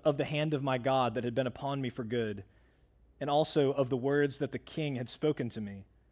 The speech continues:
And they said, "Let us rise up and build."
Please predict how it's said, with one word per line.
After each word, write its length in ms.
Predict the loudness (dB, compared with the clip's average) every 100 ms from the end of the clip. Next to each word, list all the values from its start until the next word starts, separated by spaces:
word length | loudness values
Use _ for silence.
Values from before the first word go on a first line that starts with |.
| _ _ _ _ _ _ _
And 140 | -2 2
they 80 | 2
said, 380 | 6 6 6
"Let 420 | 4 6 8 8 8
us 160 | 4
rise 560 | 4 2 4 6 4 4
up 220 | 4 4 2
and 300 | -2 -2 -2
build." 420 | -2 -2 -2 -10